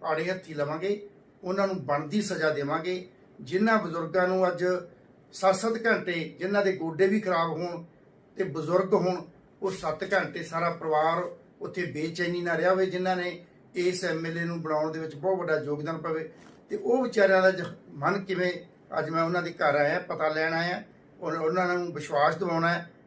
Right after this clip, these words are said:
ਵੀ ਬਿਲਕੁਲ ਬੇਫਿਕਰ ਹੋ। ਹੁਣ ਵੀ ਆਪਾਂ ਕੋਰਟ ਰਾਹੀਂ ਜੋ ਵੀ ਸਾਨੂੰ ਕਾਨੂੰਨ ਇਜਾਜ਼ਤ ਦੇਊਗਾ, ਉਸ ਕਾਨੂੰਨ ਨੂੰ ਲੈ ਕੇ ਅਸੀਂ ਅਦਾਲਤ ਦਾ ਕੰਡਾ ਵੀ ਖੜਕਾਵਾਂਗੇ, ਬਣਦੀ ਸਜ਼ਾ ਵੀ ਦੇਵਾਂਗੇ। ਕਾਨੂੰਨ ਬਹੁਤ ਉੱਚੀ ਥਾਂ ਹੁੰਦੀ ਹੈ, ਸਾਨੂੰ ਵਿਸ਼ਵਾਸ ਵੀ ਹੈ,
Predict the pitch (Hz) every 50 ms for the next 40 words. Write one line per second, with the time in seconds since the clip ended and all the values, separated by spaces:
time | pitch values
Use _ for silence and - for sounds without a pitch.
0 | - - - - - - 175 165 127 - 175 214 220 - 233 233 226 - 175 170
1 | 170 175 180 180 190 185 180 185 196 208 - - - - - - - - - -
2 | - - 143 160 202 214 214 254 247 220 190 - - 180 180 175 - 180 170 165
3 | 160 156 165 156 147 160 165 - 165 170 165 165 165 175 165 165 160 156 160 160
4 | - 147 151 151 151 151 147 147 143 139 139 139 139 131 139 139 131 131 131 127
5 | - - - - - - - - - 170 175 170 - - - 160 156 156 151 156
6 | 151 151 151 147 139 139 143 139 196 202 202 196 - - - - - - - -
7 | - - 165 160 170 165 151 147 139 139 135 123 127 156 160 165 - 175 170 175
8 | 180 180 185 185 185 180 175 190 175 180 185 185 175 180 180 180 - - - -
9 | - - - - - - 160 160 156 - 165 165 - - 143 143 156 160 170 185
10 | 180 185 180 185 180 180 180 175 175 - - - - - - - - - - -
11 | - - - - - - 175 165 160 160 170 180 185 180 214 - - - - 135
12 | 135 165 190 202 196 - - - - - - 180 170 - - - 175 185 180 -
13 | - 135 143 143 147 151 165 165 170 180 175 170 165 156 - 156 151 151 156 147
14 | 143 139 - 139 131 139 139 131 143 151 175 165 156 143 - -